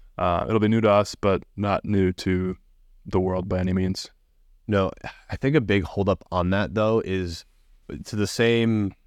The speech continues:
Speaker 2: you know, the same collective delusion that the N C double A or that these colleges can have about the fact that the, you know, they're not paying their players, so this is still amateur sports.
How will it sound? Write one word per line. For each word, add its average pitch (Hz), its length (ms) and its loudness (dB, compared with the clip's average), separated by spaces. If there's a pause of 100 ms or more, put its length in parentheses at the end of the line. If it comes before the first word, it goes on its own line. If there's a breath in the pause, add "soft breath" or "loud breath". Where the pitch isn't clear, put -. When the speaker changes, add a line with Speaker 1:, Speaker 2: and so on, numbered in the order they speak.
(420)
Speaker 2:
you 113 120 -2
know, 90 100 0
the 90 100 -4
same 127 200 2
collective 110 380 -2
delusion 98 400 0
that 87 340 -4
the 95 100 -2
N 95 80 0
C - 140 -8
double 87 240 -2
A 90 240 0
or 87 100 0
that 85 140 -4
these 82 140 -10
colleges 90 380 -2
can 87 120 -4
have 85 260 0
about 85 320 -2 (340)
the 95 80 -6
fact 87 280 2
that 87 160 -4
the, 92 440 0
you 92 80 -4
know, 85 100 0
they're 92 120 2
not 101 160 2
paying 98 220 2
their 90 100 0
players, 82 460 -2
so - 100 -10
this 87 160 0
is 92 100 -4
still - 200 -4
amateur 85 320 -2
sports. - 500 -6